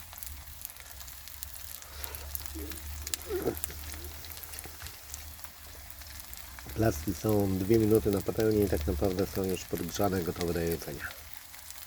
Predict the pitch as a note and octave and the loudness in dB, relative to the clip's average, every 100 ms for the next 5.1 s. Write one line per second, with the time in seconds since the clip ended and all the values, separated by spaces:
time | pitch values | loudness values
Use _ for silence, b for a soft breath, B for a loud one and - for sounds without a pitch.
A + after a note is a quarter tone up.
0 | - - - - - - - - - - | -10 -10 -10 -10 -8 -8 -8 -8 -10 -8
1 | - D3+ C#3+ - F2 - - C#3+ - - | 0 2 0 -2 -6 -4 0 0 0 -6
2 | - - - - - - - - - - | -10 -8 -10 -6 -6 -4 -4 -4 -4 0
3 | - - - - - - - - - - | 0 2 0 2 2 2 2 0 0 -2
4 | - - - - B B B - - A2 | -2 -2 0 0 B B B -2 4 8
5 | G#2 | 8